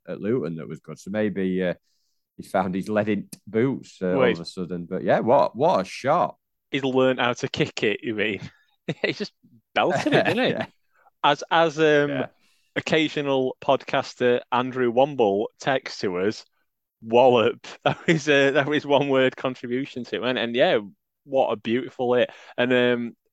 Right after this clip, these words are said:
Speaker 2: Norwegian correspondent of the pod, J P, sent us a message, actually, and said, uh, quite rightly, that that's one Gage could have said he, he <laughs> almost hit it too well. 'Cause, but I, I still maintain you can't hit a ball too well.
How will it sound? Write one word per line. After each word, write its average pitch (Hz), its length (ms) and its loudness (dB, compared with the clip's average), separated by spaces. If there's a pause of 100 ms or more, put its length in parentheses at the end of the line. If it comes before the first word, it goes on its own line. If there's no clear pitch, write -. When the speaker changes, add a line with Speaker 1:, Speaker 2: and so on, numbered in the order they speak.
(160)
Speaker 2:
Norwegian 135 560 2
correspondent 120 520 -2
of 107 60 -8
the 110 60 -6
pod, 113 240 0
J 107 220 0
P, 113 320 -2
sent 107 240 -6
us 98 100 -12
a 95 60 -12
message, 113 340 -4
actually, 90 560 -6 (420)
and 110 160 0
said, 107 300 0 (400)
uh, 113 260 2
quite 110 220 4
rightly, 92 440 2
that 92 220 -4
that's 117 220 -2
one 110 180 0
Gage 110 520 -2 (340)
could 151 160 2
have 185 160 2
said 98 300 0 (340)
he, 120 200 0
he 139 220 0
<laughs> - 0 -
almost 123 360 0
hit - 200 -2
it 131 120 -4
too 120 240 2
well. 104 280 4
'Cause, - 280 -6 (280)
but - 140 2
I, 190 120 0 (100)
I 160 160 0
still 147 240 -2
maintain 117 440 0
you 104 80 -6
can't 131 320 2
hit 113 160 2
a 107 80 0
ball 107 280 2
too 95 240 -10
well. 95 280 -2